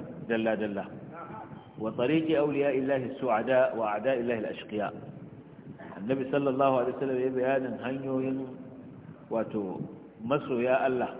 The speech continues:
as-su'ada, wanda su ne za su shiga aljanna. Wanda su ne za su shiga aljanna. Wa amma alladhina sa-,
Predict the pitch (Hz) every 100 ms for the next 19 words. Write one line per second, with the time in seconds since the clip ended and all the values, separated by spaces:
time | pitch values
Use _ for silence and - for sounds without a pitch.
0 | - - - - - 143 117 117 123 -
1 | - - - - - - - - 107 104
2 | 139 139 120 127 127 123 104 107 101 -
3 | 107 202 - - - - - - - -
4 | - - - 101 101 127 135 120 127 127
5 | - 104 110 101 110 101 95 120 117 107
6 | 120 117 107 123